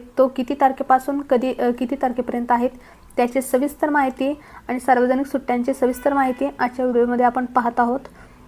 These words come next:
तर पाहूया, तुम्ही इथे पाहू शकता, विषय दिलेला आहे अंगणवाडी सेविका व मदतनीस यांना देण्यात येणाऱ्या सन दोन हजार पंचवीस मधील सार्वजनिक सुट्ट्या संदर्भातली.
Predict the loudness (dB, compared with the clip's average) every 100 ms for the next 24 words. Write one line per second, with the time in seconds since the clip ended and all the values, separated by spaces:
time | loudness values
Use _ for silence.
0 | -4 -2 2 2 4 4 2 -4 -2 0
1 | 0 0 -2 -4 2 2 2 -4 0 2
2 | 4 4 6 6 2 -2 -2 0 0 0
3 | 0 0 0 2 2 4 0 0 -2 -6
4 | -4 -2 0 0 0 0 -2 -4 -4 0
5 | 0 0 -4 -16 -20 -20 -6 0 2 2
6 | 2 2 0 0 -2 -4 -4 -4 -4 -2
7 | 2 2 2 -2 -4 -4 -2 0 0 0
8 | 0 0 0 -4